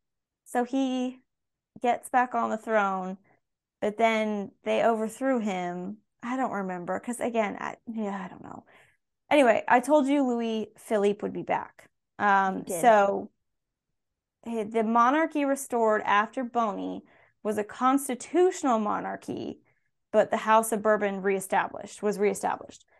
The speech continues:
Speaker 2: Okay.
Speaker 1: But now we get the July monarchy, or the July Revolution, sorry, and the House of Orleans, which is still tied to the Bourbons, but, like, through a different line.
Speaker 2: Mm-hmm.
Speaker 1: But anyway, also it was, like, popular sovereignty, so, like,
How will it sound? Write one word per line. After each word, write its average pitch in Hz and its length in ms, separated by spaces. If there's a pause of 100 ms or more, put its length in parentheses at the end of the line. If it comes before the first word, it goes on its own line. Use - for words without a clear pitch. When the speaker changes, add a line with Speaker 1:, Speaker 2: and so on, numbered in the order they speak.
(120)
Speaker 2:
Okay. 226 200
Speaker 1:
But 254 280 (200)
now 233 420
we 254 120
get 240 200
the 214 120
July 214 280
monarchy, 208 880 (280)
or 196 240
the 202 120
July 202 440
Revolution, 185 800
sorry, 180 440
and 196 160
the 196 60
House 226 340
of 226 140
Orleans, 196 680
which 226 180
is 220 80
still 262 220
tied 220 400
to 269 100
the 277 100
Bourbons, 277 640
but, 170 140
like, 202 220
through 202 120
a 180 60
different - 420
line. 277 460 (380)
Speaker 2:
Mm-hmm. 214 240 (580)
Speaker 1:
But 277 140
anyway, 269 440
also 226 400
it 202 100
was, 202 140
like, 196 220
popular 196 480
sovereignty, 180 540
so, 175 260
like, - 180